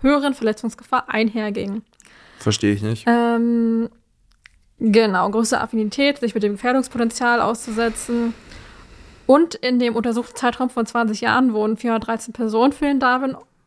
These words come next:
Speaker 1: Award nominiert, von denen dreihundertzweiunddreißig vom Preiskomitee akzeptiert wurden. Und die vierzehn Fälle, in denen Pärchen gemeinsam mit den Preis erhielten,
Speaker 2: <laughs>
Speaker 1: wurden vorab abgezogen.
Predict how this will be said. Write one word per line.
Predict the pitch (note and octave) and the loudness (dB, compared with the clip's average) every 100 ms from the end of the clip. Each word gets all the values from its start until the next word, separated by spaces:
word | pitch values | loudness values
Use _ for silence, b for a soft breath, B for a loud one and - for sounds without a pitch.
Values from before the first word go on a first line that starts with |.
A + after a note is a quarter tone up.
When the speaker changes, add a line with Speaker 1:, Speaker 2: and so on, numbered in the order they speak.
| _ - | _ 0
Speaker 1:
Award | A#3+ A#3 A#3+ A#3+ A#3 | 2 2 2 0 2
nominiert, | A#3+ A#3+ A#3+ | 2 2 0
von | A#3+ A3+ | 0 0
denen | G#3+ G#3+ A3 | 2 2 2
dreihundertzweiunddreißig | G#3 A3+ A3+ A3+ C4+ C#4 C#4 C4 A#3+ A#3+ A3+ - | -2 -4 2 4 4 2 -2 -2 -4 -4 -6 -8
vom | - A3 | -6 -4
Preiskomitee | - A#3 - A3+ A3 - | -2 -4 -4 -4 -4 -8
akzeptiert | - A3 - D4+ D4 | -12 -14 -6 -6 2
wurden. | D4 D#4 D4+ B B B B B _ | 2 2 -2 B B B B B _
Und | C4 A#3+ | 2 4
die | A#3+ | 2
vierzehn | - C4+ C#4 C4 A#3+ | -2 -2 0 0 -2
Fälle, | B3+ A#3+ | 0 0
in | A3+ | 2
denen | A3+ A3+ | 2 0
Pärchen | B3 A#3+ A3+ | -2 -2 0
gemeinsam | A3 A3+ A3+ | 0 0 2
mit | A3+ A3+ | 0 0
den | B3+ | 2
Preis | A3 - A#3 | 2 2 0
erhielten, | A#3+ G#3+ B3+ - B3+ - - | 0 0 -2 -2 -4 -4 0
Speaker 2:
<laughs> | G3+ - | 2 2
Speaker 1:
wurden | A#3+ A#3+ A#3 - _ _ | 0 0 -4 -6 _ _
vorab | - A3+ A#3 - - _ | -2 2 2 0 -8 _
abgezogen. | - C4 - B3 - D4 - D4+ D4+ D4+ | -2 -2 0 -6 -4 -6 -2 0 0 -2